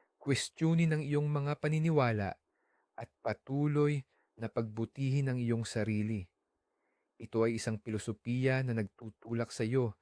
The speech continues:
na maging aktibong mag-aaral ng iyong sariling buhay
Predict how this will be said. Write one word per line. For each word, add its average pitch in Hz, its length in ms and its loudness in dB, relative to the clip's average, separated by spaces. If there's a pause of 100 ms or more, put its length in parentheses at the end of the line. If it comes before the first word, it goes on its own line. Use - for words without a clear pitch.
(400)
na 92 80 -10
maging 104 400 -4
aktibong 139 720 -4
mag-aaral 107 800 0
ng 104 160 -2
iyong 104 240 -2
sariling 98 560 -2
buhay 95 560 0